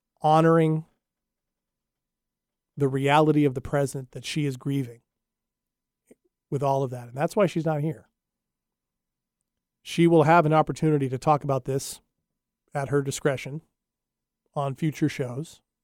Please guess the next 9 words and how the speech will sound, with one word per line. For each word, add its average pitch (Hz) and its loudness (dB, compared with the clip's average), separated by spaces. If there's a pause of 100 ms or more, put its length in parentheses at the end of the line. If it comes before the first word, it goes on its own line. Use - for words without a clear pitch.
(680)
on 139 -4
our 135 -4
Facebook 135 -10
page 131 -10
or 127 -14
wherever 131 -8
she - -12
wants 151 -4
to. 127 -16